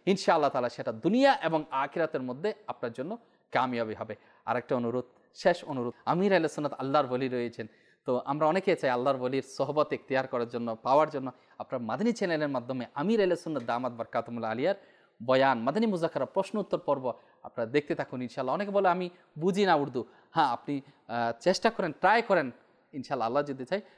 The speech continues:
আপনার বুঝে আসবে, অন্তত পক্ষে না চেহারাটা জিয়ারত হয়ে যাবে। আল্লাহ পাক আমাদেরকে আল্লাহ ওয়ালাদের উসিলায়, আশিকানে রসুলের উসিলায়, আশিকানে সাহাবা আহলে বাইতের উসিলায় আল্লাহ পাক আমাদের ঈমানের নিরাপত্তা নসিব করুক। আমিন, বিজাহিন নবীল আমিন,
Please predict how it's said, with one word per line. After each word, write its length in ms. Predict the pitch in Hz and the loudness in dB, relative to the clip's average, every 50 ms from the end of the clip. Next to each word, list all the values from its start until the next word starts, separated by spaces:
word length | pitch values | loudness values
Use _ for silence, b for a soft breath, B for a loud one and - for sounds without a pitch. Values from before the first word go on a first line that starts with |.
| b b b b | b b b b
আপনার 260 | - - _ - 120 | -20 -18 _ -12 -10
বুঝে 280 | 117 123 143 160 180 190 | -4 -2 0 2 4 4
আসবে, 220 | 156 131 - - | 4 2 0 -4
অন্তত 200 | 135 131 - 135 123 - | -8 -8 -8 -12 -14 -14
পক্ষে 180 | - - - | -16 -12 -10
না 100 | 135 127 - - | -10 -10 -8 -6
চেহারাটা 440 | - 139 156 170 180 170 165 139 B B B B B B _ - | -4 0 2 2 2 2 2 -2 B B B B B B _ -8
জিয়ারত 340 | 110 120 127 131 131 120 - - - | -2 2 2 4 2 2 -2 -6 -8
হয়ে 120 | 117 110 | -10 -8
যাবে। 200 | 101 107 101 101 - | -8 -10 -12 -10 -10
আল্লাহ 220 | - 131 127 123 - - | -8 -4 -2 -2 -2 0
পাক 180 | 117 110 - | -2 -4 -4
আমাদেরকে 460 | 113 107 110 110 117 110 107 - - - b b b b b b b | -6 -8 -8 -8 -8 -10 -8 -8 -10 -10 b b b b b b b
আল্লাহ 360 | 117 127 127 131 131 123 117 | -4 0 2 2 2 2 2
ওয়ালাদের 360 | 120 127 131 143 156 180 170 | 2 2 2 4 2 2 0
উসিলায়, 440 | 147 123 - - 135 123 120 110 104 - - | 0 -2 -6 -8 -6 -4 -4 -6 -6 -6 -4
আশিকানে 420 | 135 151 - - 175 - 170 147 | -4 -4 -4 -6 -8 -6 -6 -6
রসুলের 300 | 131 139 - 220 208 196 | -6 0 2 2 4 4
উসিলায়, 220 | 175 - 170 143 139 | 2 2 2 2 2
আশিকানে 340 | 147 - 180 - 175 165 151 | 2 0 -4 -4 -4 -6 -4
সাহাবা 340 | - - 165 196 190 214 | -4 -2 0 2 2 4
আহলে 200 | 190 185 202 254 | 2 4 4 4
বাইতের 320 | 220 240 262 262 254 285 254 | 6 6 4 6 6 2 2
উসিলায় 300 | 220 - - 185 156 123 B B B B B B | 2 2 2 2 2 2 B B B B B B
আল্লাহ 200 | - 123 127 120 | -2 0 0 0
পাক 180 | - 123 113 - | 0 -2 -4 -2
আমাদের 240 | 113 117 117 117 120 - - | -4 -4 -4 -4 -6 -8 -8
ঈমানের 560 | - 131 120 123 123 131 139 170 196 220 233 226 b b b b b b _ | -4 -4 -2 2 4 4 4 4 4 2 0 0 b b b b b b _
নিরাপত্তা 800 | 120 113 110 113 120 127 - - 143 139 - _ 190 202 196 - _ - | -12 -10 -6 -4 -2 -4 -2 -4 -6 -8 -6 _ -6 -6 -6 -8 _ -12
নসিব 300 | 117 113 - - 120 - _ | -12 -12 -12 -14 -16 -16 _
করুক। 220 | _ 113 110 104 - _ _ _ _ - | _ -8 -8 -8 -10 _ _ _ _ 0
আমিন, 520 | 135 135 139 151 170 190 214 226 226 214 202 - _ _ _ | 4 4 4 4 4 2 2 2 0 -2 -6 -12 _ _ _
বিজাহিন 600 | - 123 113 135 135 127 127 - - 135 131 123 120 | -8 -6 -2 0 0 0 0 -2 -4 -6 -6 -6 -6
নবীল 220 | 117 123 123 120 | -6 -6 -6 -6
আমিন, 320 | 113 117 139 175 220 226 | -6 -6 -6 -6 -6 -6